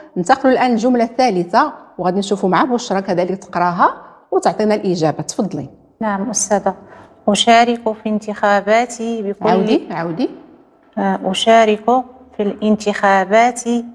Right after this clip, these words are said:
Speaker 2: بكل أمانة ومسؤولية.
Speaker 1: جيد، أشارك في الانتخابات بكل أمانة ومسؤولية. تفضلي بشرى.
Speaker 2: آه، نعم، غنديروا علامة أستاذة في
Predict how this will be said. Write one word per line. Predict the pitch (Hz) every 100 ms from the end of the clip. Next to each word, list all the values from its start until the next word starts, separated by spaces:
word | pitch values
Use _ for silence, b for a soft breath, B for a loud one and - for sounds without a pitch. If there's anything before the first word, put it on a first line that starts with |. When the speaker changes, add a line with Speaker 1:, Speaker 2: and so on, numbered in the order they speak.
| - _ -
Speaker 2:
بكل | 202 - 220 220 208 -
أمانة | 196 196 214 226 214 220 233 208
ومسؤولية. | 202 202 202 - 208 202 196 190 175 - _ _ -
Speaker 1:
جيد، | 190 151 180
أشارك | - 247 240 226 220
في | 214 262
الانتخابات | 247 240 233 214 - 190 185 226 254 - 277 403 B B B
بكل | 208 220 294 254
أمانة | 233 202 185 180 180 196 196 330 427
ومسؤولية. | 247 254 294 - 180 156 151
تفضلي | - 156 190
بشرى. | 202 196 214 285 - -
Speaker 2:
آه، | 202 196
نعم، | 202 220 202
غنديروا | 190 196 190 202
علامة | 190 190 190 185
أستاذة | 185 - 185 190
في | - -